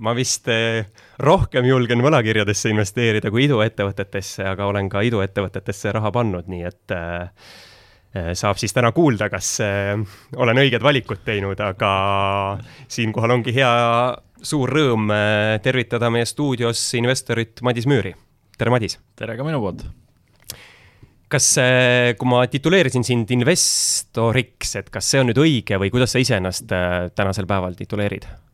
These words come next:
Speaker 2: Pigem küll, jah. Et, äh, see on nagu tegevus, mis mult kõige rohkem aega võtab ja kõige rohkem sisse toob, et, et jah.
Speaker 1: No investeerimishuviliste jaoks oled sa kindlasti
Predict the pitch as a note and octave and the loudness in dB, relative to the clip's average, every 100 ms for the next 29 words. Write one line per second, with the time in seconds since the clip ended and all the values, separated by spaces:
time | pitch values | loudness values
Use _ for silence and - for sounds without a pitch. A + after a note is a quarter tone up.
0 | _ _ _ - - F3 D#3+ D#3 D#3 G#2 | _ _ _ -20 -12 -10 -8 -8 -8 -6
1 | G#2+ - - - F#2+ - - F#2+ F#2+ G2 | -8 -12 -20 -18 -18 -20 -16 -14 -12 -10
2 | G2+ G2 F#2+ - - - - _ - - | -10 -12 -16 -20 -20 -20 -20 _ -20 -16
3 | G2+ G2 G2 G2 G2+ G2+ G2 G#2 G2 G#2 | -12 -12 -12 -12 -12 -10 -10 -10 -10 -10
4 | F#2+ F#2+ F2+ F#2+ G2+ - G2+ F#2+ F#2+ G2 | -8 -8 -10 -12 -14 -14 -14 -12 -12 -10
5 | G#2+ G#2+ A2 A#2+ G#2+ F2+ F2+ F#2 F#2 F#2+ | -10 -8 -8 -8 -8 -10 -10 -10 -10 -10
6 | F#2+ F#2+ F#2 F#2+ F#2+ G2 G#2 - G#2+ G2 | -12 -14 -14 -14 -12 -10 -10 -8 -8 -8
7 | E2+ - - _ _ _ - - F#2 - | -10 -18 -20 _ _ _ -20 -16 -16 -18
8 | - _ - - - B2+ C3+ - C3+ C3 | -20 _ -20 -20 -4 0 0 0 0 0
9 | - F#3 F3+ A2 G#2+ - A2 G#2 G2+ G#2 | 2 2 4 2 0 0 2 2 2 2
10 | G2+ D3 C#3 F#2+ - - F#2+ F#2+ F#2+ G2 | 0 2 2 2 -4 -4 -2 0 0 2
11 | G2+ F#2 - - - F#2 - G#2 A2 F#2+ | 2 0 -4 -6 -4 -4 -4 -2 0 -2
12 | - | -4